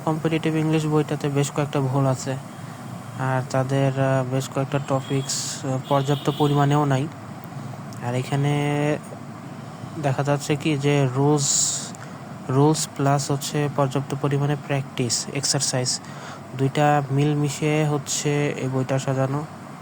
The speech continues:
তো সবার জন্য উপকারী হবে আর কি। মাস্টার্সের দেখা যাচ্ছে যে উদাহরণ বা প্র্যাকটিস এত অতিরিক্ত পরিমাণে থাকে যে শেষ করতে অনেক সময় চলে যায়। আর বইটাও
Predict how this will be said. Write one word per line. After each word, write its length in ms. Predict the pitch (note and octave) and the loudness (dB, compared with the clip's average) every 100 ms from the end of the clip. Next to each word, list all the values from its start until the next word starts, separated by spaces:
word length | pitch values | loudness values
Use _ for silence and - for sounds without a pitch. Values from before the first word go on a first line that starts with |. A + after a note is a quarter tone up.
| - | -10
তো 120 | B2+ | -8
সবার 300 | B2 C3 C3+ | -2 0 0
জন্য 300 | C3+ C#3 C#3+ C#3+ | 2 2 0 -2
উপকারী 460 | C#3+ C#3 C3+ C3+ C#3 | -2 -2 0 2 2
হবে 260 | C3 C3+ | 2 0
আর 80 | B2+ B2+ | -2 -2
কি। 120 | D#3+ - - - - - - - - | -6 -10 -12 -14 -14 -14 -14 -14 -4
মাস্টার্সের 760 | C3 C3 - C#3 - D3 D3 C#3 | -2 -2 0 0 0 -2 0 2
দেখা 220 | C3+ C#3 | 4 4
যাচ্ছে 400 | C#3 C3+ - C#3+ | 2 0 -4 0
যে 120 | D3 | 2
উদাহরণ 540 | C#3 C3 C#3 C#3+ C#3+ | 2 4 4 4 4
বা 100 | C#3+ | 2
প্র্যাকটিস 500 | C#3 - C3+ - C3+ | 0 -2 -2 -2 -2
এত 260 | - C#3 C#3+ C#3 - - | -2 -2 -2 -2 -6 -4
অতিরিক্ত 440 | C3+ D3 D3+ D#3+ D#3 | 0 0 0 -2 2
পরিমাণে 380 | D#3 D3+ D3 C#3+ | 2 4 2 0
থাকে 260 | D3+ C#3 | 0 0
যে 140 | C3 C3 | 0 -2
শেষ 260 | - C#3 | -2 -4
করতে 260 | - C#3 C#3 | -4 -2 0
অনেক 160 | C#3 | -2
সময় 280 | C#3 C#3 C#3 | 0 2 2
চলে 240 | C3 B2 A#2 | 2 -2 -2
যায়। 140 | A#2+ - - - - - - - - | -4 -6 -12 -12 -12 -14 -14 -8 -4
আর 80 | |
বইটাও 340 | B2 C3 C#3 | 0 2 2